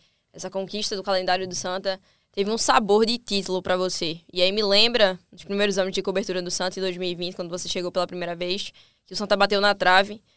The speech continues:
naquele ano, né? Jogando bastante, um elenco que você mesmo disse que tava encorpado,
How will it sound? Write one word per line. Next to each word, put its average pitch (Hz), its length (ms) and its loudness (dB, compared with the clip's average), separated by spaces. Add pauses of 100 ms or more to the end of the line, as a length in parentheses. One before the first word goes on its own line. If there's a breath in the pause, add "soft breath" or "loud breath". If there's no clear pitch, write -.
(320)
naquele 220 340 4
ano, 180 280 2
né? 208 280 -2
Jogando 202 540 4
bastante, 196 720 2
um - 20 0
elenco 185 300 -2
que 185 80 -12
você 190 180 -2
mesmo 196 260 0
disse 190 200 -4
que - 60 -14
tava 190 180 0
encorpado, 196 580 2